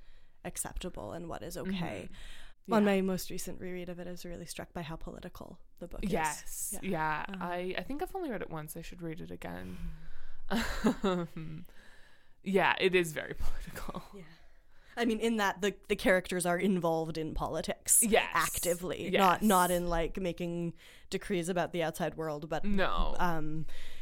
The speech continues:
Speaker 1: she is very involved in the royal family, and the,
Speaker 2: Yes.
Speaker 1: the kingdom is in, like, crisis,
Speaker 2: Which she
Speaker 1: so.
Speaker 2: resists,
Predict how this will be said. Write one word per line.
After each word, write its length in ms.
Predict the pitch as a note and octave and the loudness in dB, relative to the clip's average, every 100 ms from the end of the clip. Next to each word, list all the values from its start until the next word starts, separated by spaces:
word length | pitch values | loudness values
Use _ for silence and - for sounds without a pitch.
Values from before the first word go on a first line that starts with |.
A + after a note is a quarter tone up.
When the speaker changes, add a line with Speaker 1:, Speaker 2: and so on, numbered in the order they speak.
| - - - | -6 -8 -4
Speaker 1:
she 320 | F3 - F#3 E3+ | -2 2 2 2
is 440 | E3+ E3 D#3 D3 | 2 0 -4 -4
very 560 | E3 D#3+ D#3 D3+ D3+ D3+ | -4 -2 -4 -6 -8 -4
involved 360 | F3 D#3+ D3+ D#3+ | -2 -2 -4 -4
in 100 | D#3+ | -2
the 60 | |
royal 300 | D#3 D#3+ D#3 | -2 0 -2
family, 480 | D3+ E3+ D#3 D#3 D#3+ | 0 0 0 0 -2
and 220 | D#3 D3 | -2 -2
the, 40 | F#3+ | 2
Speaker 2:
Yes. 560 | E3+ A2+ D3 - - F3+ | 4 4 2 -2 -2 0
Speaker 1:
the 420 | D3+ - D#3 D#3 | 0 0 -4 -4
kingdom 380 | - D#3+ C#3+ D3+ | -4 -4 -4 -4
is 180 | D3+ D#3+ | -6 -6
in, 180 | D#3 | -6
like, 220 | C#3+ - - | -6 -8 -4
crisis, 600 | D#3+ D3+ - - - G#3+ | -4 -4 -4 -6 -4 0
Speaker 2:
Which 160 | B3+ | 2
she 160 | - F#4 | 4 6
Speaker 1:
so. 60 | F4 | 6
Speaker 2:
resists, 540 | A#3 A3+ A#3 - | 6 6 4 2